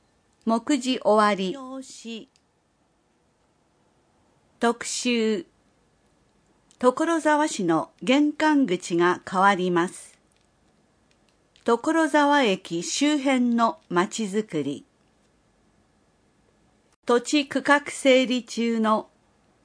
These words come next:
所沢駅周辺の写真があります。写真の説明。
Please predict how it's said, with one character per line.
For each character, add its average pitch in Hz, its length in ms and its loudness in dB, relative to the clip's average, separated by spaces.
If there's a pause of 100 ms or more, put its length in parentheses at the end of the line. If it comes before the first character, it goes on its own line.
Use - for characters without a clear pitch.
(100)
所 294 460 2
沢 277 340 6
駅 165 300 -2
周 269 280 -2
辺 240 340 -2
の 226 280 0 (140)
写 196 260 -2
真 196 380 -6
が 185 240 -2
あ 165 100 -2
り 151 140 -4
ま 151 180 -6
す。 - 240 -20 (1700)
写 233 220 -2
真 269 340 2
の 240 140 0
説 214 400 -4
明。 180 480 0